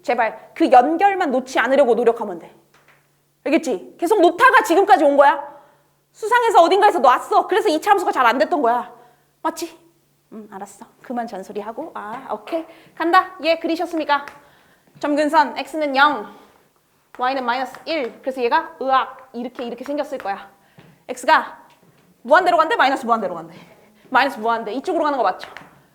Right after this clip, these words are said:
그래서 얘는 이쪽으로 가는 거 맞지? 정답. 몇으로 다가가?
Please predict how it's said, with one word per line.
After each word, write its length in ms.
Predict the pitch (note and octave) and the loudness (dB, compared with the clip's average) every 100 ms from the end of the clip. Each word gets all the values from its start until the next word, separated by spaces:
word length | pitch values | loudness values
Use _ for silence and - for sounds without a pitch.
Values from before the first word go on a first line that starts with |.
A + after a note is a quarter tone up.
| _ | _
그래서 180 | B3 C#4+ | -6 -2
얘는 140 | D4 | 0
이쪽으로 260 | D4 G4+ G#4+ | 0 2 2
가는 120 | F4+ | 4
거 60 | D4+ | 4
맞지? 400 | B3 - A3+ - - _ | 2 -2 -8 -10 -20 _
정답. 380 | - D#4 C#4+ - | -2 2 2 4
몇으로 240 | C#4+ D4 D4+ | 2 4 2
다가가? 440 | C4+ C4+ F4+ - | 0 0 -4 -8